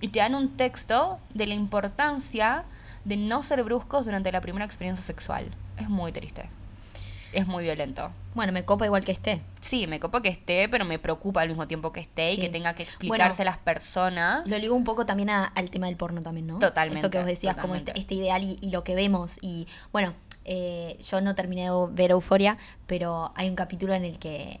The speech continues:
Speaker 2: eh, un pibe como que agarra una, agarra una piba, y que son dos pibes que creo que son novios, ¿no?
Speaker 1: Ay,
Speaker 2: ¿Te acordás?
Speaker 1: sí, sí, sí.
Speaker 2: Y que el pibe la agarra a la flaca, se gustan, todo, como que es todo consen-, consentido, pero el pibe la agarra como, como las cosas que ven en,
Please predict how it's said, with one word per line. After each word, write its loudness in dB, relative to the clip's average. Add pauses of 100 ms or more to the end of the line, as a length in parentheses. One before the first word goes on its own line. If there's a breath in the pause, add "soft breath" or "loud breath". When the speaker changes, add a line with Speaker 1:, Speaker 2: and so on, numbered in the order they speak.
(100)
Speaker 2:
eh, -8 (160)
un -2
pibe 2
como -2
que -4
agarra 0
una, 0
agarra 2
una 4
piba, 8
y 4
que -10
son 0
dos 4
pibes -2
que -6
creo -4
que -4
son -4
novios, 4
¿no? 4
Speaker 1:
Ay, -6
Speaker 2:
¿Te 0
acordás? 6
Speaker 1:
sí, -10
sí, -8
sí. -8
Speaker 2:
Y -4
que 0
el -4
pibe 4
la 6
agarra 6
a 4
la 2
flaca, 2
se -4
gustan, 2
todo, 8
como 0
que 4
es -4
todo 0
consen-, 0 (200)
consentido, 2 (400 loud breath)
pero 4
el 0
pibe 2
la 6
agarra 6
como, 0
como -8
las -10
cosas -2
que -4
ven 0
en, -8